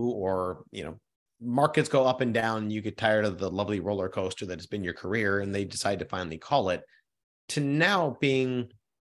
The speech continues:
I don't wanna say more intentional about it, but they're definitely being more gradual in their approach and starting the process earlier, which then, yeah,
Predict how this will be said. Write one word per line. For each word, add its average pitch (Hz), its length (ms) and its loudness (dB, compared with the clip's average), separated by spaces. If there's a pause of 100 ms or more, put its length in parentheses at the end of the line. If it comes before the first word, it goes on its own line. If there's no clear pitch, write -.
(200)
I 196 60 -14
don't 247 100 -4
wanna 156 120 2
say 123 180 0
more 101 200 -2
intentional 78 640 -8
about 80 260 -2
it, 95 140 -4
but 120 120 0
they're 123 100 0
definitely 120 840 0 (440)
being 143 220 2
more 117 240 2
gradual 95 580 2
in 87 120 -4
their 80 120 0
approach 76 540 -2
and 90 100 -6
starting 120 260 0
the 107 60 -4
process 101 520 -2 (100)
earlier, 104 380 4
which 104 180 -2
then, 113 220 2
yeah, 160 180 4